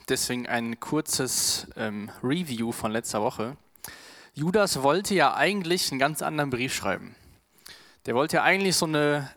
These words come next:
entspannte Samstags morgens Andacht, ich bin ausgeschlafen, genieße meine Pancakes und lese mal eine entspannte Andacht vom Judas, denn er wollte den schreiben über die gemeinsame Rettung.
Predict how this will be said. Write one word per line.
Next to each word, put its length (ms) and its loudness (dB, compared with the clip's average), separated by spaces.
entspannte 1000 2
Samstags 880 0
morgens 600 0
Andacht, 540 0
ich 160 -4
bin 140 -2
ausgeschlafen, 880 2
genieße 360 -2
meine 220 0
Pancakes 800 -2
und 220 -2
lese 260 -2
mal 160 2
eine 160 -4
entspannte 560 -2
Andacht 320 -2
vom 160 -10
Judas, 380 0
denn 140 -2
er 100 0
wollte 280 2
den 200 0
schreiben 400 4
über 160 2
die 100 -2
gemeinsame 580 2
Rettung. 380 -2